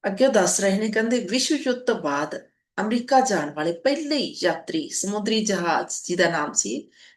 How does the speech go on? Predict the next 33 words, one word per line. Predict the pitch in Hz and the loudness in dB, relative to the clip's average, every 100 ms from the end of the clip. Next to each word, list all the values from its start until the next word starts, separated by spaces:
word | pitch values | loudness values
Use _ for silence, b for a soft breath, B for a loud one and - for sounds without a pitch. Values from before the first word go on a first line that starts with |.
| b 240 | b 2
The | |
City | 240 277 269 254 202 | 4 2 2 4 4
of | |
Sparta, | 196 - 180 160 - 107 - - _ _ _ _ | 2 -2 0 0 0 -4 -6 -12 _ _ _ _
ਉਹਦੇ | 240 294 349 | 2 6 6
ਤੇ | 339 | 6
ਸਵਾਰ | - 202 156 156 | 2 0 0 -2
ਹੋ | 156 | -2
ਕੇ," | 160 160 | 0 0
ਕਹਿੰਦੇ, | 160 185 233 233 | 4 2 4 2
"ਮੈਂ | 220 - | 0 -2
ਅਗਸਤ | 175 185 185 | 2 2 2
ਉੱਨੀ | 165 233 | -2 -2
ਸੌ | 247 208 | 0 -2
ਵੀਹ | 180 226 240 | -2 -4 -4
ਚ | - | 0
ਭਾਰਤ | 214 185 170 | 2 2 2
ਤੋਂ | 175 | 2
ਰਵਾਨਾ | 165 151 151 165 - | 0 0 -4 -8 -8
ਹੋ | 170 | -8
ਗਿਆ।" | 156 139 - _ _ _ _ B B B B | -4 -6 -6 _ _ _ _ B B B B
ਕਹਿੰਦੇ, | 277 392 | 2 2
"ਪਾਸਪੋਰਟ | - 214 214 - 262 | 2 4 4 2 2
ਬਣਾਉਣ | 226 240 226 196 | 2 0 2 0
ਲਈ | 196 214 - | 0 -2 -2
ਆ | 175 175 | 0 0
ਰਹੀਆਂ | 170 170 160 156 | 0 -2 -8 -6
ਲਾਲ | 165 190 202 233 | -4 0 2 2
ਫੀਤਾ | 214 - 180 | -2 0 2
ਸ਼ਾਹੀ | 180 175 165 | 2 0 -2
ਦੀਆਂ | - 165 151 | -4 -6 -2
ਅੜਚਣਾਂ | 180 - 214 180 | -2 -2 -4 -4
ਨੂੰ, | 165 175 | -6 -10